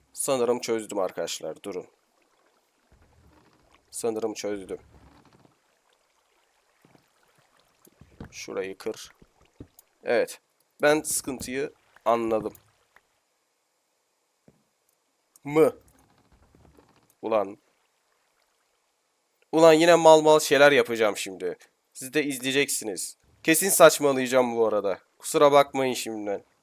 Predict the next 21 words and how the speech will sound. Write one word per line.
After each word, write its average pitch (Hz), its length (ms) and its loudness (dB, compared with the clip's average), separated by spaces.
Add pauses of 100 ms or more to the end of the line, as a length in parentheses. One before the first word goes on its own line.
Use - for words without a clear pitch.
(160)
Neyse 139 320 -4
ben 127 220 2
eskisi 117 380 -8
gibi 123 160 -12
yapayım 127 360 -6
yine. 110 340 -6 (760)
Bu 165 240 -4
su - 240 -4
geçiriyor 143 460 0
mu? 104 80 -8
Bu 131 80 4
arkadaş 123 260 0
su - 200 -6
geçiriyor 120 500 -4
mu? 82 220 -8 (580)
Ona 117 240 0
bakacağım. 101 520 -6 (480)
Su 160 180 -10
geçiriyorsa 170 600 0
sıkıntı 127 460 -2
abi. 78 260 -2